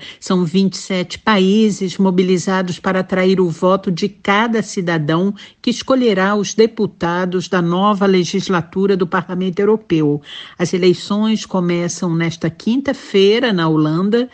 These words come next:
seguido pela Irlanda, na sexta-feira,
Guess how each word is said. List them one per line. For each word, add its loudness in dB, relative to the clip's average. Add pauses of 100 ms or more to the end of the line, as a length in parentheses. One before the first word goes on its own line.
(220)
seguido -4
pela 2
Irlanda, 0
na -2
sexta-feira, -2